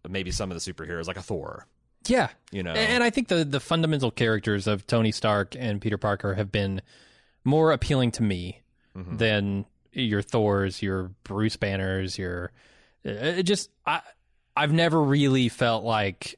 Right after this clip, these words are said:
Speaker 2: those characters clicked to me. Even a Captain America. Captain America is
Speaker 1: Yeah.
Speaker 2: so bland. Like, I, I loved reading the comic books, the Captain America ones when I was a
Speaker 1: Uh-huh.
Speaker 2: kid.
Speaker 1: Uh-huh.
Speaker 2: But those stories now, like, that character is just so one note.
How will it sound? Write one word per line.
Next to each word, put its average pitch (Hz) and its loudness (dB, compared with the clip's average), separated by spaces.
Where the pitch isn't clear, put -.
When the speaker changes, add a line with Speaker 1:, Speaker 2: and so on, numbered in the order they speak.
Speaker 2:
those 113 0
characters 104 -2
clicked - -4
to 123 -4
me. 120 2
Even 208 2
a - -2
Captain 165 0
America. 101 -2
Captain 185 0
America 151 2
is 92 0
Speaker 1:
Yeah. - -2
Speaker 2:
so 127 2
bland. 110 0
Like, 113 0
I, 139 0
I 143 0
loved 147 2
reading 135 4
the 117 4
comic 120 0
books, 131 0
the 120 -2
Captain 127 0
America 117 2
ones 123 2
when 110 0
I 104 2
was 92 0
a 87 -4
Speaker 1:
Uh-huh. 92 -8
Speaker 2:
kid. 135 4
Speaker 1:
Uh-huh. 92 -8
Speaker 2:
But 139 0
those 151 2
stories 143 2
now, 107 2
like, 107 0
that 143 -2
character 135 0
is 101 -4
just 117 0
so 117 2
one 101 0
note. 104 2